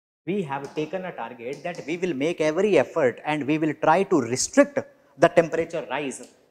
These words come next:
at one point five degree Celsius. But it will say that one point five degree Celsius to kab tak ho jayega? Before twenty forty. And by twenty fifty, it will go to two degree Celsius. And by twenty one hundred,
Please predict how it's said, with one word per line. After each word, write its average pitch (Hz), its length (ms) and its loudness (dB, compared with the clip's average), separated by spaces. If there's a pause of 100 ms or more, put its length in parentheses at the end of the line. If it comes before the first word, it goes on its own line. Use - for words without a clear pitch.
(260)
at 165 180 -10
one 120 160 -8
point 123 220 -6
five 110 200 -4
degree 104 220 -6
Celsius. - 540 -10 (160)
But 135 140 2
it 127 100 -2
will 131 100 2
say 180 140 2
that 165 180 4
one 127 220 -4
point 147 180 2
five - 160 4
degree 151 220 2
Celsius 147 340 -2
to 151 140 -6
kab - 180 -2
tak 175 120 0
ho 185 100 -8
jayega? 196 340 -4 (400)
Before 143 300 -4
twenty 113 280 -12
forty. 110 460 -10 (200)
And 156 300 -8
by 143 200 -2
twenty 147 400 -6
fifty, - 720 -6 (680)
it 165 180 -4
will 160 140 0
go 147 380 -2 (180)
to 196 160 -4
two 185 140 -4
degree 135 280 0
Celsius. 117 540 -8 (220)
And 151 200 -8
by 151 200 -4
twenty 151 480 -6
one 135 240 -8
hundred, 196 560 0